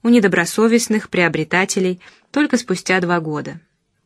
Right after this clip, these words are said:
Однако отдельные вещи из Луковицкого комплекса продолжали поступать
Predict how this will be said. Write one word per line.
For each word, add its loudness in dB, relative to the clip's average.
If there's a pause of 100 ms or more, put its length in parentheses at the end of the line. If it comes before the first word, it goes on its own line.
(680)
Однако 0
отдельные 4
вещи 2
из 0
Луковицкого 0
комплекса -4 (360)
продолжали 2
поступать -4